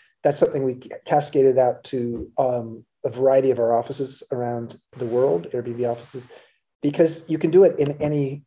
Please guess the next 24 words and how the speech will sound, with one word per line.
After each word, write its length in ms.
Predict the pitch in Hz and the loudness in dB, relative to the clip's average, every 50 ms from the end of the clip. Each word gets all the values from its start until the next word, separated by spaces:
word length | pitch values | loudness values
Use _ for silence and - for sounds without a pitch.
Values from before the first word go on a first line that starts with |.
| _ - | _ 0
organization. 760 | 139 135 120 123 120 113 113 123 127 127 - - - 110 110 _ _ _ _ _ _ _ _ | 0 0 0 -2 -6 -2 -2 -2 -2 -2 -6 -12 -16 -20 -20 _ _ _ _ _ _ _ _
You 120 | - 135 | -6 -4
know, 240 | 131 127 127 143 143 | -2 -2 -4 -4 -6
it, 140 | 147 131 127 - _ | -8 -8 -10 -10 _
it 160 | - - 123 - - _ - _ _ _ | -6 -6 -6 -8 -20 _ -20 _ _ _
just 180 | - 135 - _ | -20 -20 -8 _
doing, 340 | 156 156 151 143 143 139 - | 4 4 4 4 2 -4 -6
having 480 | - - 156 151 156 160 147 151 147 147 | -2 0 2 4 4 2 2 2 -2 0
a 240 | 143 131 131 127 127 127 - | 0 0 0 0 -6 -8 -12
practice 840 | - - - 170 160 170 180 180 - - 123 110 - - - - - _ _ _ _ _ _ _ _ _ _ | -16 -2 0 2 2 2 2 -2 -4 -4 -4 -4 -4 -6 -14 -18 -20 _ _ _ _ _ _ _ _ _ _
of 320 | 135 135 127 127 123 123 - - _ | 2 2 2 2 0 -4 -8 -18 _
talking 460 | - - - 147 147 147 - 160 151 147 | -8 -2 0 0 0 0 -4 -2 0 0
about 300 | 135 135 123 127 123 - | 2 2 2 0 0 0
recognition 840 | 135 123 123 - 127 117 117 131 131 127 - - 101 92 107 107 107 _ _ _ _ _ _ _ _ _ _ | 0 -2 0 -4 -10 -8 -6 -6 -6 -6 -6 -8 -8 -10 -10 -18 -20 _ _ _ _ _ _ _ _ _ _
and 140 | 139 135 135 | -4 -2 -2
then 160 | 131 131 123 | -4 -4 2
going 320 | 131 131 131 139 139 135 | 4 4 4 4 4 2
out 240 | 135 127 131 131 - - | 2 0 0 -2 -4 -8
and 140 | - 131 123 | -8 -8 -8
expressing 600 | 123 - - - - - 135 131 127 - 139 127 117 | -8 -10 -12 -14 -4 -2 -2 -2 -2 -4 -8 -6 -6
the 60 | 117 | -8
gratitude 800 | - - 127 123 127 123 131 123 - - 110 104 101 101 101 - _ | -2 0 2 2 2 2 0 -4 -4 -8 -8 -8 -8 -8 -12 -8 _
around 380 | 127 123 123 143 170 196 175 127 | -4 -2 0 0 0 0 -2 -4
that 280 | 104 101 107 113 - | -6 -8 -8 -10 -12